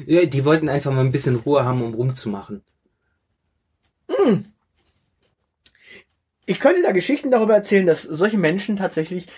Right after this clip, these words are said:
Speaker 2: diesen Pärchen, ähm, seltsamerweise Kondome stecken konnten. Aber nein, das wollen wir nicht erzählen. Fakt ist, also die, die, die Pärchen waren immer schlechter vorbereitet als die Singles. <laughs>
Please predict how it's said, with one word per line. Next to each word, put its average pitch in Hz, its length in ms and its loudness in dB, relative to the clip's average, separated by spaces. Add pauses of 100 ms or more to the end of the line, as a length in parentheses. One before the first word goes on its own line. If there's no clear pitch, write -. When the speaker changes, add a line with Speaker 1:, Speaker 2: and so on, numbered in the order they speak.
(240)
Speaker 2:
diesen 185 200 0
Pärchen, 180 500 0 (1120)
ähm, 175 520 4
seltsamerweise 226 560 0
Kondome 320 580 2 (120)
stecken 147 380 -6
konnten. - 240 -4
Aber 494 100 2 (100)
nein, 539 200 -4
das - 240 -8
wollen 269 180 4
wir 247 80 2
nicht 214 140 0
erzählen. 320 340 -2 (400)
Fakt - 280 -2
ist, 247 260 -6
also 202 180 2
die, 220 180 0
die, 202 140 -6
die 196 100 -2
Pärchen 220 280 2
waren 208 100 4
immer 190 100 0
schlechter 202 220 0
vorbereitet 180 380 2
als - 200 -6
die 156 120 0
Singles. 127 580 -4
<laughs> 175 60 2